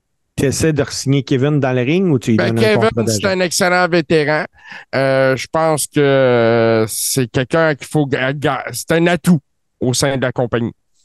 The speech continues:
Speaker 1: Ouais, puis,
Speaker 2: Fait
Speaker 1: euh,
Speaker 2: quand, quand
Speaker 1: euh,
Speaker 2: t'as un atout comme ça, puis que le gars, il, il mentionne publiquement qu'il veut rester,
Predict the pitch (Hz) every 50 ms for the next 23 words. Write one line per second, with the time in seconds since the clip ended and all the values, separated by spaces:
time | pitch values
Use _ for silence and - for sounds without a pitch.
0 | _ _ _ _ _ _ _ - 160 180 170 135 104 - 127 127 131 135 135 135
1 | 131 131 127 123 120 113 - 143 139 139 135 - 175 180 127 127 202 202 202 202
2 | 196 180 196 196 160 214 208 180 - - 226 190 - - _ _ - 214 208 208
3 | 190 180 170 156 - 170 170 175 185 190 202 190 170 - 196 202 185 156 139 120
4 | - - 208 202 175 190 185 - - 165 180 185 185 - - - 147 151 170 170
5 | 165 151 156 139 - - - - 156 160 151 170 185